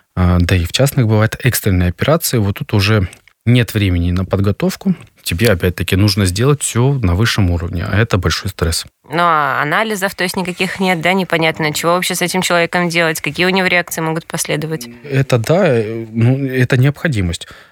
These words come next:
Speaker 1: А, потому что мы же н-, не будем так: "Извините, вот тут, тут ножичек придержите, который у вас <laughs> находится в брюшной полости,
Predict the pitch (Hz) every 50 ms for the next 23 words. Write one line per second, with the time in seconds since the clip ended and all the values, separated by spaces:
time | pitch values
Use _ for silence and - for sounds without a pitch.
0 | _ _ - 95 90 - - - 104 98 - - 104 107 113 107 104 107 - -
1 | 101 - - 131 135 135 127 147 147 127 110 104 101 110 98 - 117 117 123 123
2 | 120 113 127 127 127 120 - 110 113 117 - - 110 - 117 - - - - 113
3 | 120 131 131 120 - - 120 - - 120 123 127 123 139 196 233 - 208 170 -
4 | 127 - 110 101 98 95 101 101 95 - - - - 139 127 113 - 123 127 -
5 | - 147 120 131 143 123 - - 123 117 - - 127 120 113 107 - - - 101